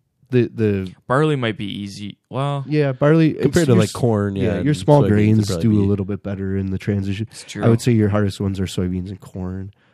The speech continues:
Speaker 1: Um, but, like, alfalfa works pretty great, even just to transition.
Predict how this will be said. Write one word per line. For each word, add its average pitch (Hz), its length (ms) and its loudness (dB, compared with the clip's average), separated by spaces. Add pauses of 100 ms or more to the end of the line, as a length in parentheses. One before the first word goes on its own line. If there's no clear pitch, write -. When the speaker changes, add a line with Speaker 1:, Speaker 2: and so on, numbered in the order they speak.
(140)
Speaker 1:
Um, 90 280 -12
but, 113 140 -6
like, 110 200 -4
alfalfa 101 560 -6
works 95 460 -10
pretty 92 260 -6
great, 95 420 -8
even 98 280 -6
just 95 200 -10
to 98 60 -10
transition. 95 840 -6